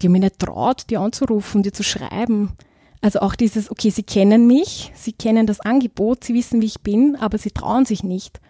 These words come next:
Oder sie haben auch nicht die Möglichkeit, sich zurückzuziehen, in Ruhe zu telefonieren aufgrund der Gegebenheiten zu Hause.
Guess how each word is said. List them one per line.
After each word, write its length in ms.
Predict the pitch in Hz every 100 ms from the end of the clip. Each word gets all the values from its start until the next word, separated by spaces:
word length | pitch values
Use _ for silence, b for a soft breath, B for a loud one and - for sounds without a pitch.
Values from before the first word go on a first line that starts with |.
| b -
Oder 140 | 214
sie 140 | -
haben 80 | 208
auch 100 | 202
nicht 220 | 214 -
die 60 | 190
Möglichkeit, 840 | 190 185 220 - - - 170 165 - _
sich 220 | - -
zurückzuziehen, 840 | - 208 233 - 262 - 196 180 b b b b
in 140 | - 214
Ruhe 280 | 214 214 220
zu 120 | 208
telefonieren 840 | 202 196 - 208 196 202 247 262
aufgrund 520 | 202 - - 214 -
der 80 | 196
Gegebenheiten 720 | - - 185 262 214 196 -
zu 200 | - 214
Hause. 480 | 190 - 190 180 185